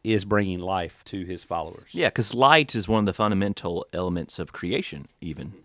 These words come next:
Speaker 2: right? The first thing he created, <laughs> if we go at Genesis, was light. "Let there be light." So it, and it's this idea, if you watch movies or T V shows nowadays,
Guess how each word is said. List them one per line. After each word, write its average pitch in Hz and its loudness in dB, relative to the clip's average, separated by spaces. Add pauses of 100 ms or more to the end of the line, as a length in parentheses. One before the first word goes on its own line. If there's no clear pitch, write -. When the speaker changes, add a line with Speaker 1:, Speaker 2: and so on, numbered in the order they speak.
(360)
Speaker 2:
right? 92 -8
The 95 -6
first 98 -6
thing 95 -6
he 92 -8
created, 95 -8
<laughs> - -20
if 107 -6
we 101 -8
go 107 0
at 101 -2
Genesis, 98 -4
was 95 -4 (460)
light. - 0
"Let 98 -6
there 107 2
be 117 2
light." 110 4 (140)
So 117 0
it, 131 -4
and 139 0
it's - -6
this 139 -8
idea, 160 4
if 110 -4
you 143 0
watch 123 4
movies 107 0
or 82 -6
T 110 -8
V 110 -6
shows 98 -6
nowadays, 92 -4